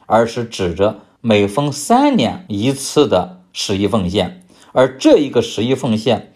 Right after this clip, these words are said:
主要是指着怜悯事工讲的，是为着那些寄居的孤儿寡妇而有的奉献。所以十三节就说，“你又要在耶和华你神面前说，我已将圣物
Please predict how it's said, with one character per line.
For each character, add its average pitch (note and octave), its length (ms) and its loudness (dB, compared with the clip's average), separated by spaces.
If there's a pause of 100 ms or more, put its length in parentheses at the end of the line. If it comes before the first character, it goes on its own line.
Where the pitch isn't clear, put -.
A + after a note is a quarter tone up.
主 B2 180 2
要 E3+ 180 6
是 B2+ 140 -4
指 F2 260 -8
着 F#2 340 -2
怜 A#2+ 360 2
悯 A2+ 160 -2
事 - 200 -4
工 G2+ 220 -2
讲 G2+ 260 -2
的， - 220 -12 (260)
是 - 220 0
为 G#3+ 280 2
着 D3 160 4
那 D#3+ 200 2
些 G#2+ 240 0
寄 A#2 240 -8
居 G#3+ 240 0
的 - 320 0 (120)
孤 F#3+ 140 2
儿 A#3+ 220 4
寡 G#2 400 0
妇 - 420 -2 (120)
而 A#2+ 200 4
有 F#2 200 -4
的 G2 100 0
奉 F#2+ 240 -4
献。 F2+ 380 -6 (600)
所 D3 200 4
以 C3 140 -2
十 - 180 -6
三 D#3 240 2
节 G#2+ 160 0
就 G2+ 160 -2
说 G2 460 -2 (300)
，“你 B2+ 240 4
又 F#3+ 120 6
要 B2+ 220 6
在 A2 160 2
耶 G#2+ 180 2
和 E3 160 -2
华 A#2 240 -2
你 G#2+ 160 -4
神 F#2 240 -4
面 C#3 220 -2
前 F2 200 -2
说， A2+ 460 0 (340)
我 B2+ 160 4
已 A#2 140 2
将 C#3 220 0
圣 D3 440 0
物 A#2+ 220 -4